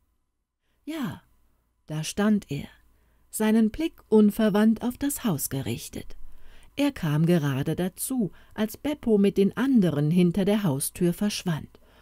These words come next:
Und ihm war gar ängstlich, gar verwaist zumute. Er zeigte sich gleich bereit, der Einladung zu folgen.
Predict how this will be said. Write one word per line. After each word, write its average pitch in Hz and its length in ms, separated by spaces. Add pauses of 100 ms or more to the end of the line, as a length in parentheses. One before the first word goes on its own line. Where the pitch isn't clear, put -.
(300)
Und 254 240
ihm 202 220
war 147 160
gar - 220
ängstlich, - 720 (340)
gar 180 200
verwaist 196 640
zumute. 143 640 (1040)
Er 220 160
zeigte 262 460
sich 185 240
gleich 147 400
bereit, 143 520
der 190 140
Einladung 143 680
zu 196 180
folgen. 135 540